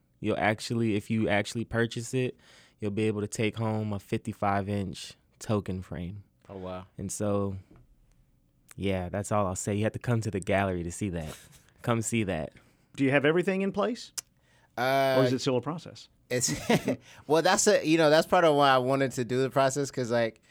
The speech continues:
Speaker 2: you know, I feel like things are always in process. Like, that's kinda how I work. It's just, like,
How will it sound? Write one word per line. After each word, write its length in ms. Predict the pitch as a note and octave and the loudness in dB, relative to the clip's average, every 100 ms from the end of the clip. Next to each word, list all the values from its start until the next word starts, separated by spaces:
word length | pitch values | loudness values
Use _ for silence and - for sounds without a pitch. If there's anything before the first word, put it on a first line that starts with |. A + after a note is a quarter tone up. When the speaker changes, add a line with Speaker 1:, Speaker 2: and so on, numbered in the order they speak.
| _ _ - | _ _ -8
Speaker 2:
you 80 | A2+ | -4
know, 140 | A2+ | -2
I 40 | G#2+ | -2
feel 120 | B2 | -2
like 220 | A#2 G#2 | -2 -2
things 260 | A#2 A#2 A2 | -4 -4 -4
are 100 | G#2 | -4
always 460 | G2+ G#2 G#2 G2+ | -2 -2 -2 -4
in 160 | F#2+ F#2+ | -8 -8
process. 480 | F2+ F2 - F#2+ G2+ | -8 -8 -8 -8 -8
Like, 160 | F#2+ | -2
that's 140 | C3 D3+ | 0 2
kinda 240 | G#3+ D3+ | 2 4
how 240 | B2+ A2+ | 2 0
I 20 | G#2 | 0
work. 320 | G#2 G#2 F#2+ | 0 -2 -4
It's 120 | G#2 | -10
just, 180 | G2 F#2+ | -10 -6
like, 400 | G#2 G2 F#2+ - | -4 -4 -6 -14